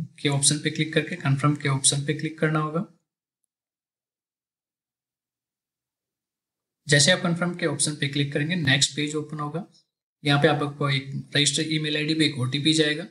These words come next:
वो आपको ओटीपी यहाँ पे एंटर करके यहाँ पे submit के option पे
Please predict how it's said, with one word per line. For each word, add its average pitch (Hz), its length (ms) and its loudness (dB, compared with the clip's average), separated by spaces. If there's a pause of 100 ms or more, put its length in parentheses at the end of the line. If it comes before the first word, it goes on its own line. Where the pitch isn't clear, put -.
(420)
वो 135 140 -2
आपको 131 280 -2
ओटीपी 143 300 0
यहाँ 143 240 4
पे 147 60 4
एंटर 135 280 2
करके 156 280 0
यहाँ 170 260 2
पे 139 80 2
submit 143 360 0
के 151 60 2
option 139 320 2
पे 185 140 0